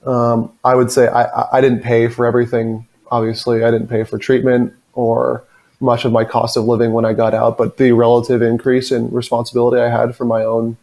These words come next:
existence upon getting sober, I think, contributed greatly to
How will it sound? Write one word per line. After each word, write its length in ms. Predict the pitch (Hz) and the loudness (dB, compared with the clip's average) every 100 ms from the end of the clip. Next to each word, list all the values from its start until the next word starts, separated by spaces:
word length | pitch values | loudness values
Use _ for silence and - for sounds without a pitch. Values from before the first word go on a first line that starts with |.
| _ | _
existence 760 | 127 107 123 113 143 143 - - _ _ _ _ _ _ - | -4 0 0 0 -2 -2 -8 -12 _ _ _ _ _ _ -6
upon 380 | 120 123 117 | 0 2 2
getting 280 | 117 110 123 | 2 0 0
sober, 520 | 120 139 156 175 175 - - | 0 2 4 2 0 -8 -8
I 60 | |
think, 340 | 123 120 107 - | -2 -2 -4 -8
contributed 460 | 127 120 120 123 | -4 0 0 2
greatly 360 | 113 113 - - | 0 0 0 0
to 340 | - - - | -2 -4 -4